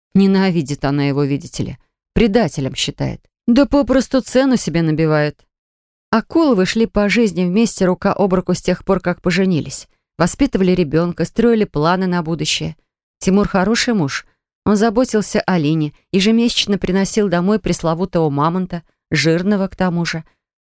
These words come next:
В поликлинику возил, когда нужно. Даже с ребенком сидел иногда. Любил ее регулярно и вдумчиво. И просто так никогда ей претензий не предъявлял.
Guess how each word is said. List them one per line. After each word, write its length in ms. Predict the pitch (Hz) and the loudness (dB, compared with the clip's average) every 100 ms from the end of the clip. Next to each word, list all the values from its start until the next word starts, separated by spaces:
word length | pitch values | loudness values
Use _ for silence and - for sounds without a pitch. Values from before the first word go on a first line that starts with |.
| _ | _
В 40 | _ | _
поликлинику 680 | 254 269 165 185 165 - | 2 4 2 2 2 0
возил, 300 | 156 156 156 | -2 0 -2
когда 360 | 147 147 147 147 | -2 -4 -2 -2
нужно. 400 | 147 147 131 143 _ _ - | -2 -4 -6 -10 _ _ -2
Даже 200 | 160 143 | 0 0
с 80 | - | -2
ребенком 500 | 143 151 233 269 240 | 0 0 0 0 0
сидел 360 | 196 156 143 | 0 0 0
иногда. 400 | 143 143 143 139 - _ _ _ _ _ _ | 0 -2 -4 -8 -10 _ _ _ _ _ _
Любил 480 | 185 190 160 208 214 | 0 0 0 2 2
ее 180 | 196 185 | 2 0
регулярно 680 | 180 160 170 160 160 160 160 | 0 0 2 2 0 -2 -2
и 20 | |
вдумчиво. 640 | 147 156 147 - 143 147 - _ | -2 -2 -2 -4 -6 -8 -10 _
И 80 | 196 | -2
просто 380 | - 220 - 214 | 0 0 0 -2
так 280 | - 190 208 | -2 -2 -2
никогда 460 | 202 196 170 160 | -2 -2 -2 0
ей 160 | 196 220 | 0 0
претензий 560 | - 214 - 170 165 | 0 -2 0 0 2
не 140 | 196 202 | 0 0
предъявлял. 600 | - 196 220 175 160 | 0 0 0 0 -2